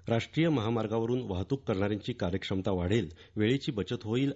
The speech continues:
आणि एकंदर प्रवासाचा अनुभव चांगला होईल, असा विश्वास केंद्रीय रस्ते वाहतूक आणि महामार्ग मंत्री नितीन गडकरी यांनी व्यक्त केला.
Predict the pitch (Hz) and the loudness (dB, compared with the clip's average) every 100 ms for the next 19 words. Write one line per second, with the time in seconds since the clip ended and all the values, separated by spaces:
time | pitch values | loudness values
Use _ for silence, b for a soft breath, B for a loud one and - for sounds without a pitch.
0 | - 107 104 101 127 131 139 - 95 95 | -2 -2 0 -2 0 0 0 -2 -2 -2
1 | 104 117 92 92 113 120 90 101 117 117 | -2 -2 0 2 0 0 0 0 0 0
2 | 92 80 B B 104 147 147 117 123 139 | 0 -2 B B -2 2 2 2 -2 -2
3 | - 110 98 113 127 92 - 117 101 95 | 0 0 2 2 2 0 -2 0 0 0
4 | 123 - 101 98 - 92 104 110 107 104 | -4 -4 -2 -2 -2 0 2 2 2 2
5 | 110 104 76 B B B 104 151 117 95 | 0 -2 -6 B B B 2 2 2 0
6 | 117 110 92 104 104 - 95 101 90 | 0 0 0 0 -2 -4 -4 -2 -2